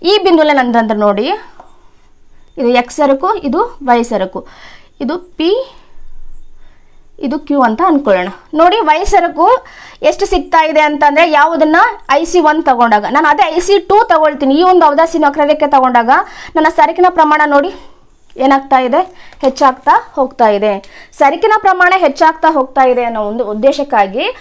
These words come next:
ಮೇಲ್ಭಾಗದಲ್ಲಿರುವಂಥ ಔದಾಸೀನ್ಯ ವಕ್ರರೇಖೆ ಹೆಚ್ಚಿನ ತೃಪ್ತಿಯನ್ನು ನೀಡುತ್ತೆ. ಯಾಕೆ ಅಂತಂದ್ರೆ, ಮೊದಲಿಗೆ ಇರುವಂತಹ ಔದಾಸೀನ್ಯ ವಕ್ರರೇಖೆಗಿಂತಲೂ ಎರಡನೇ ಆದಂತಹ ಔದಾಸೀನ್ಯ ವಕ್ರರೇಖೆ ಹೆಚ್ಚಿನ ಸರಕುಗಳನ್ನ ನೀಡುತ್ತೆ. ಹಾಗಾಗಿ ಮೇಲ್ಭಾಗದಲ್ಲಿರುವಂತಹ ಔದಾಸೀನ್ಯ ವಕ್ರರೇಖೆಗಳು ಹೆಚ್ಚಿನ ತೃಪ್ತಿಯನ್ನ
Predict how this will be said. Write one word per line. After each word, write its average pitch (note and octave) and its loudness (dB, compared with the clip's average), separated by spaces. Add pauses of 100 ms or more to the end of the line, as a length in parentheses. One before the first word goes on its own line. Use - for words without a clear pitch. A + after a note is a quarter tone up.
(260)
ಮೇಲ್ಭಾಗದಲ್ಲಿರುವಂಥ F#4 2
ಔದಾಸೀನ್ಯ D#4 2
ವಕ್ರರೇಖೆ D4+ 0
ಹೆಚ್ಚಿನ G#4 0
ತೃಪ್ತಿಯನ್ನು D4+ 0
ನೀಡುತ್ತೆ. B3 0 (200)
ಯಾಕೆ C4+ 0
ಅಂತಂದ್ರೆ, C4 -2 (140)
ಮೊದಲಿಗೆ F4 2
ಇರುವಂತಹ F4 2
ಔದಾಸೀನ್ಯ D4+ 0
ವಕ್ರರೇಖೆಗಿಂತಲೂ C4+ 0 (240)
ಎರಡನೇ D4+ 2
ಆದಂತಹ D#4+ 2
ಔದಾಸೀನ್ಯ D4 2
ವಕ್ರರೇಖೆ B3 0
ಹೆಚ್ಚಿನ G4 -2 (100)
ಸರಕುಗಳನ್ನ D4 2 (380)
ನೀಡುತ್ತೆ. B3 0 (360)
ಹಾಗಾಗಿ D#4 2
ಮೇಲ್ಭಾಗದಲ್ಲಿರುವಂತಹ D4+ 2
ಔದಾಸೀನ್ಯ C#4+ 0
ವಕ್ರರೇಖೆಗಳು C4 0
ಹೆಚ್ಚಿನ D#4+ -2
ತೃಪ್ತಿಯನ್ನ C#4 -2